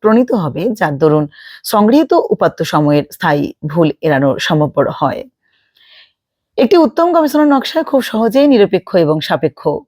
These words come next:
যে চলকের অবস্থান এবং অস্তিত্ব অনুধাবন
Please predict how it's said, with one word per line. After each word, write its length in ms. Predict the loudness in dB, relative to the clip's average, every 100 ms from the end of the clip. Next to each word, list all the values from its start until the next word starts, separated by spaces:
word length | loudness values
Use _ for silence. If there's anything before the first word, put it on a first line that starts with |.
| _ _ _ -20 _
যে 360 | 0 2 2 2
চলকের 420 | 2 2 2 2 2
অবস্থান 440 | 2 -2 -2 -2
এবং 220 | 2 0 -2
অস্তিত্ব 420 | -6 -6 -4 -2
অনুধাবন 460 | 0 -2 -2 -2